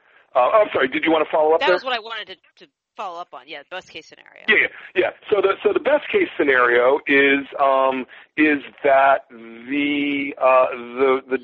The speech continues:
Speaker 2: retailers in the direct market actually wake up. They recognize the threat and the danger that we're in right now, um, and they go, "Wait a minute, we actively want to step away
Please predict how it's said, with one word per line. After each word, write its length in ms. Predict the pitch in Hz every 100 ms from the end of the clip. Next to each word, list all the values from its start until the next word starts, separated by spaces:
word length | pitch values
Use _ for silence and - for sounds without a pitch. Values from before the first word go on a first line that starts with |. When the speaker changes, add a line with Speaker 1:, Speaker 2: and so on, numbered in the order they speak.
| 120
Speaker 2:
retailers 520 | 127 170 - 170 160 143
in 60 |
the 80 | 139
direct 400 | 123 135 135 -
market 500 | 135 127 - 135 120 _ _ _ _ _ -
actually 460 | 147 156 185 147
wake 340 | 117 120 131 135
up. 220 | 135 202 -
They 140 | 127
recognize 640 | 110 123 170 170 147 139 135 120 120
the 80 | 110 - _
threat 300 | 131 131 156 -
and 160 | 120
the 60 | 113
danger 500 | 104 117 131 143 160
that 160 | 156 160
we're 160 | 160
in 100 | 165
right 220 | 170 175 175
now, 300 | 180 196 - - - _
um, 320 | 123 123 120 -
and 240 | 127 127
they 180 | 123 123
go, 520 | 123 143 135 131 120 - _
"Wait 300 | 117 151 190
a 60 | 143
minute, 320 | 123 117 113
we 240 | 117 127 -
actively 600 | 151 170 - 156 135 139
want 300 | 120 131 127 -
to 80 | 123 - -
step 200 | - 135
away 400 | 120 120 123 117